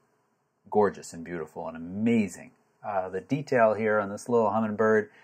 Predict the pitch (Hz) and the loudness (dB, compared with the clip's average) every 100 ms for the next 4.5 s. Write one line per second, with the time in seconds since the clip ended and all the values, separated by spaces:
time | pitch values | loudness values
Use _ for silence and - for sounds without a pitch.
0 | _ - 110 110 98 107 104 101 104 98 | _ -4 0 0 -2 -4 -6 -6 0 2
1 | 95 92 92 - _ _ _ _ - 92 | 2 0 -4 -12 _ _ _ _ -8 -8
2 | - - 87 - 127 - _ - 98 92 | -6 0 0 0 -10 -18 _ -16 -10 -4
3 | 90 87 117 98 - - 92 - - _ | -4 -4 -4 -4 -6 -4 -4 -6 -16 _
4 | - _ _ _ 95 | -20 _ _ _ -12